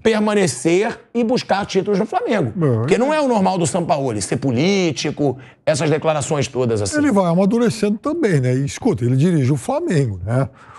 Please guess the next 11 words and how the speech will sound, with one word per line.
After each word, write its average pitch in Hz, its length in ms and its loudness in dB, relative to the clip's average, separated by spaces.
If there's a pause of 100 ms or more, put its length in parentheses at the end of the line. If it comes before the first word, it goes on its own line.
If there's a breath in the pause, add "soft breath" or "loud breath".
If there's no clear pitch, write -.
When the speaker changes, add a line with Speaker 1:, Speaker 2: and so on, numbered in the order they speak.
(180 loud breath)
Speaker 2:
Clube 123 420 2 (300 soft breath)
milionário, 135 680 2
de 90 120 -10
prestígio, 131 640 0
maior 123 380 2
número 147 240 4
de 123 80 0
torcedores 139 540 2
aqui 127 160 0
no 143 80 4
Brasil. 131 480 2